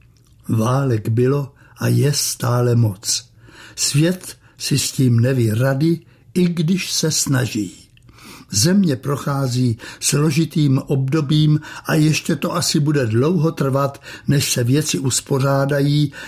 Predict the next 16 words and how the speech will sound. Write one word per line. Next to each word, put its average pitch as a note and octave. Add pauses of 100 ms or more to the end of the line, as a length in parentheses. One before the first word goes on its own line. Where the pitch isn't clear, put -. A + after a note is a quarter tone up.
aby C3
všichni F3
lidé D3 (240)
mohli C#3
být A#2
uspokojeni C#3 (120)
a A#2+
šťastni. - (1160)
To C3+
všecko -
se C#3+
týká C3 (320)
našich D3
životů. A2+ (640)
A A#2+
ženy D3